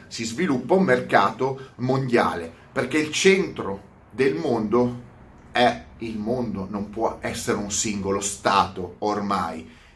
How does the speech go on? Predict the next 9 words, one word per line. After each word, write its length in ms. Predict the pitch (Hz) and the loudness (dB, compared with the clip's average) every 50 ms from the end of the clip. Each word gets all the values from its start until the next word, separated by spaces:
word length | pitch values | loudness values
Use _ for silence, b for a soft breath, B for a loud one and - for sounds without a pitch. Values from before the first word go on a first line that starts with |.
| B | B
Il 180 | B 110 107 110 | B -4 -2 -2
mondo 320 | 113 123 139 147 147 127 | 0 0 0 0 0 0
è 80 | 113 - | 0 2
talmente 680 | - 113 110 110 110 123 139 143 143 139 143 135 123 | 2 0 0 2 0 0 0 0 -2 -2 0 0 2
vasto, 500 | 117 127 135 135 135 - - - - 131 | 6 8 6 6 6 4 -2 -6 -6 -6
gli 60 | 120 | -4
appassionati 640 | 113 101 - - 123 120 - 127 127 135 135 131 113 | -6 -6 -6 -6 -6 -6 -6 -6 -4 -4 -4 -6 -8
sono 460 | 107 - - - 143 135 135 135 117 | -12 -10 -4 2 2 4 4 4 2
ovunque, 640 | 107 104 107 120 123 135 139 - - 135 135 135 | 2 2 2 2 2 2 0 0 0 0 0 0